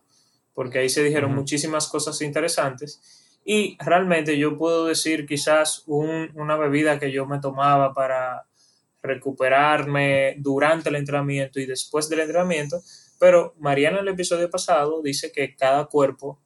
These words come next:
Speaker 1: es diferente, lo que me funciona a mí no le funciona a ustedes. Lo que sí es básico es que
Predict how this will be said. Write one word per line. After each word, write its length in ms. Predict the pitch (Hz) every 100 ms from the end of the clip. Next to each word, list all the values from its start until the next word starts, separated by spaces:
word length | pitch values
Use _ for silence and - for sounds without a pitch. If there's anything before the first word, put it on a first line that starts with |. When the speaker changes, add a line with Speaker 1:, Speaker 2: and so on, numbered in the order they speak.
| _
Speaker 1:
es 220 | - 139 -
diferente, 540 | 131 131 143 202 160
lo 100 | 135
que 80 | 135
me 140 | 135
funciona 460 | 127 - - 139 151
a 60 | 156
mí 240 | 190 247
no 120 | 170
le 100 | 147
funciona 420 | 143 139 143 131
a 40 | 127
ustedes. 920 | - 170 170 139 - - - - _ _
Lo 160 | 135 131
que 120 | 135
sí 280 | - 160 190
es 260 | 196 - 151
básico 600 | 202 175 - 160 165 - _ _ _ _
es 280 | 135 131 -
que 760 | - 156 156 151 147 143 139